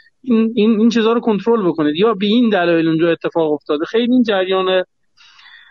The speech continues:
گردش اطلاعات هم ضعیفه و مسئله سازه، اذیت می‌کنه. یعنی بیشتر تو اون روزهایی که اتفاقات می‌افتاد این نامه‌ها به جای اینکه به ما کمک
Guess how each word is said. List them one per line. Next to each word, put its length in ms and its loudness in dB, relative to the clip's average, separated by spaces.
گردش 400 -2
اطلاعات 540 0
هم 240 -2
ضعیفه 540 0
و 140 -2
مسئله 400 -2
سازه، 400 0
اذیت 560 -2
می‌کنه. 280 -2
یعنی 140 -2
بیشتر 400 -4
تو 60 -4
اون 220 -2
روزهایی 380 0
که 280 0
اتفاقات 680 -2
می‌افتاد 520 0
این 140 0
نامه‌ها 340 0
به 80 -2
جای 120 0
اینکه 180 0
به 60 2
ما 160 0
کمک 360 -2